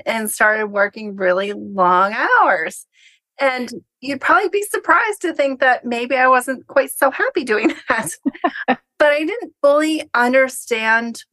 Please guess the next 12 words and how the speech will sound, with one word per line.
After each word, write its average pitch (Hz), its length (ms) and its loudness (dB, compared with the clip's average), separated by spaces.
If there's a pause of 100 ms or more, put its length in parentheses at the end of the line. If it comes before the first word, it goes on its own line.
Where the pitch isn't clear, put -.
why 202 640 2
I 311 240 0
was 302 320 -2
unhappy. 302 580 0
I 202 140 0
had 214 240 -2
a 214 40 -4
great 214 340 0
job, 190 500 2 (180)
great 214 260 -2
colleagues. 190 680 -2 (160)
But - 240 2